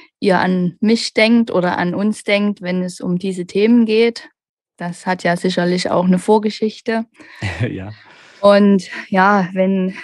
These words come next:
Speaker 1: ich darüber nachdenke, womit ich mich alles beschäftige, dann wären wir vielleicht etwas schneller fertig, wenn du mich fragen würdest, mit was beschäftigst du dich nicht?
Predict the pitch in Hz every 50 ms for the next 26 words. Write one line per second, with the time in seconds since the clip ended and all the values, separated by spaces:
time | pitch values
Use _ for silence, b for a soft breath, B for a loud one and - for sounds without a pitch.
0 | B B B - - 202 196 - - 202 202 196 202 208 190 190 185 180 170 190
1 | 226 - - 233 226 226 208 208 190 196 196 190 190 180 - 208 - 240 226 202
2 | 208 - - 196 202 196 - - 220 196 - 202 208 208 - - 226 - - 208
3 | 214 220 208 B B B B B B B B B B B B B _ - 190 196
4 | 196 190 185 180 190 208 214 202 196 185 202 190 185 185 214 214 - 202 202 -
5 | 196 208 - - - 208 214 220 220 214 - 220 202 196 - 214 202 - 202 190
6 | 185 202 208 202 214 202 208 208 - - 180 180 208 208 214 202 208 196 214 202
7 | - 214 190 185 175 170 180 214 - - - 233 - - 240 220 - - - 262
8 | - - - - 214 208 208 226 226 220 214 226 285 359 - -